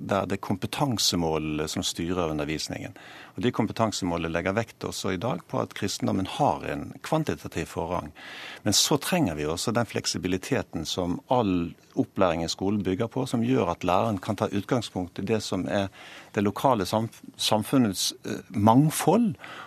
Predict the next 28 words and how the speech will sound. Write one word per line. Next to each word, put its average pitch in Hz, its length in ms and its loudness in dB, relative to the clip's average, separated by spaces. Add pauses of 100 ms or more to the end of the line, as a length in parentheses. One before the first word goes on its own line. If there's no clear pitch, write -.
Og 110 100 2
det 107 100 4
er 113 180 0
dette - 320 0
mangfoldet 113 920 2
som 110 440 2 (220)
vi 123 340 2
i 104 40 2
dag 110 300 2
har - 260 -2
i 117 100 2
mye 135 240 4
sterkere 135 480 -2
grad 143 200 -2
fått - 360 -10
i - 20 -2
det 113 140 -2
norske 117 280 -2
samfunnet, 143 440 -2
som 143 160 4
gjør 120 280 4
at - 120 -4
vi 101 60 0
må 98 180 2
ha, 104 240 4 (520)
vi 113 100 4
må 123 140 6
ha 120 240 4